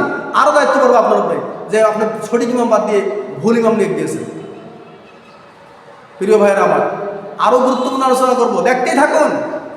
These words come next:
মজা পাবেন ইনশাআল্লাহ। আমি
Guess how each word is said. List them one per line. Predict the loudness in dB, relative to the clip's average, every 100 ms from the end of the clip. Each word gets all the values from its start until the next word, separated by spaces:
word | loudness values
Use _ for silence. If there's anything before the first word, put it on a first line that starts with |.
| -18 -20 -20 -20 -20 -20 -10 0
মজা | 2 4
পাবেন | 4 4 4
ইনশাআল্লাহ। | 4 4 4 2 0 -2 -6 -10 -14 -16 -18 -20 -20 -10 -2
আমি | 0